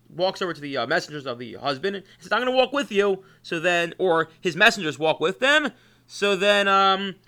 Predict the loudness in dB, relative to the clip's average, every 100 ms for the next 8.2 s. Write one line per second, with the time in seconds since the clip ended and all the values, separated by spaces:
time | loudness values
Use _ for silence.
0 | _ -10 -4 -2 -4 -6 -6 -6 -6 -6
1 | -4 -4 -6 -6 -6 -6 -6 -6 -4 -2
2 | 2 2 0 -10 _ -18 -4 -2 -2 -2
3 | 2 4 4 2 -6 -4 0 4 4 4
4 | 0 _ _ _ -10 -4 -4 -4 -4 -4
5 | 0 0 0 -4 -8 0 4 4 2 -8
6 | 0 2 2 0 0 2 2 2 4 4
7 | 2 _ _ _ _ -6 -2 -2 4 4
8 | 4 -4